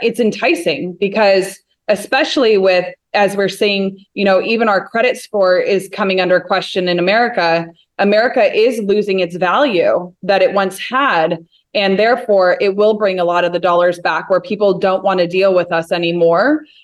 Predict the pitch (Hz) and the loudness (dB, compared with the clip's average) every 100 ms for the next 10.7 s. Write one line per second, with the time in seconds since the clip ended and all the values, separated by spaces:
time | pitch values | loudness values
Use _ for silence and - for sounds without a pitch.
0 | _ 196 190 185 180 - _ - 208 208 | _ -2 0 0 -2 -6 _ -4 -4 0
1 | 208 208 269 - 226 - 214 208 185 165 | -2 0 -2 0 -4 0 -2 0 -4 -2
2 | 220 208 190 170 170 175 170 170 175 170 | -2 0 0 0 0 0 0 -2 -2 0
3 | 170 190 185 202 185 190 175 175 185 202 | 0 -2 -2 -4 -2 -2 -4 -2 -2 0
4 | 254 277 _ _ _ 185 180 180 196 196 | 2 0 _ _ _ -2 0 2 0 2
5 | 220 202 185 180 190 185 190 - 190 190 | 0 0 0 0 0 -2 -6 -2 -4 -2
6 | 156 139 185 - 185 185 185 180 180 170 | -2 0 -2 -2 -4 -2 0 0 0 0
7 | 175 180 180 170 175 185 202 220 196 208 | 0 0 -2 -2 2 2 4 2 0 -2
8 | 190 190 - 190 190 180 170 190 190 233 | -2 -4 -2 -2 -2 -4 -2 -2 -2 -4
9 | 240 247 175 170 170 185 175 190 170 170 | -4 -2 -2 -2 0 -2 0 0 0 0
10 | 180 185 180 175 175 262 | -2 -2 -2 0 2 2